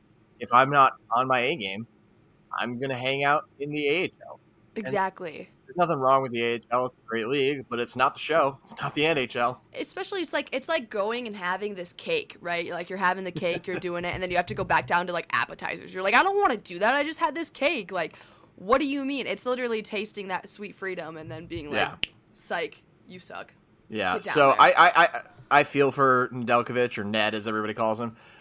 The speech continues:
Speaker 1: Um, I've always got a soft spot in my heart for him 'cause I, I watched him when he played for the Charlotte Checkers, uh, where I live. So I always want him to do well, and obviously, you know, anybody that listens to this show knows that I'm a big supporter of goalies. Um, I,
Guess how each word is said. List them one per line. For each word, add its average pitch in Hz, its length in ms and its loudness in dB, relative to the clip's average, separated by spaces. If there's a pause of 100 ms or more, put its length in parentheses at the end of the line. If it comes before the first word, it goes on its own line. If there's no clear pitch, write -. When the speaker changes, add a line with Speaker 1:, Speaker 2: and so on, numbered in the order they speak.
Speaker 1:
Um, 92 460 2 (340)
I've 113 320 2
always 120 240 2
got 120 120 0
a 107 60 -6
soft 120 260 -2
spot 127 160 2
in 117 40 -8
my 113 60 -2
heart 123 200 2
for 139 180 0
him 139 140 -6
'cause 101 520 -10
I, 110 420 0 (120)
I 110 140 0
watched 117 380 2
him 117 160 -4
when 110 60 -4
he 110 80 -4
played 113 220 -6
for 113 60 -10
the 101 60 -8
Charlotte 110 300 -2
Checkers, 151 560 -2 (120)
uh, 101 280 -6
where 107 140 -2
I 113 80 2
live. 131 360 -2 (400)
So 107 640 0
I 107 120 2
always 120 260 0
want 127 220 0
him 123 80 -8
to 113 40 -12
do 117 160 -8
well, 120 340 0
and 110 180 -6
obviously, 110 540 -2
you 110 140 -6
know, 101 200 -6 (120)
anybody 117 300 -4
that 110 120 -4
listens 110 260 -6
to 110 40 -10
this 107 80 -6
show 117 180 -4
knows 107 260 -2
that 107 80 -8
I'm 107 60 -4
a 101 40 -6
big 110 200 -8
supporter 110 360 -4
of 98 100 -6
goalies. 120 520 -4 (440)
Um, 98 520 2 (600)
I, 113 180 2